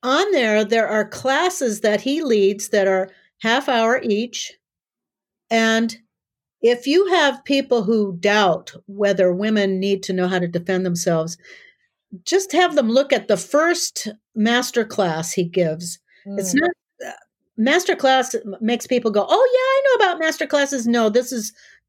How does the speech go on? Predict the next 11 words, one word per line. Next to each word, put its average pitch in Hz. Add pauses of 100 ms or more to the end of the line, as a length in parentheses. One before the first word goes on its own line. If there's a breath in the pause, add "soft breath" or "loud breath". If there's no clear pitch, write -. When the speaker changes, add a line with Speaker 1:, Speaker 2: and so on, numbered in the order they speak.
(120)
Speaker 1:
gift 269
of 208
fear 214
dot 190
com, 180
not 180
master 180
classes. 214 (520 soft breath)
Speaker 2:
Right. 151
Speaker 1:
Um, 214 (140)
because, 269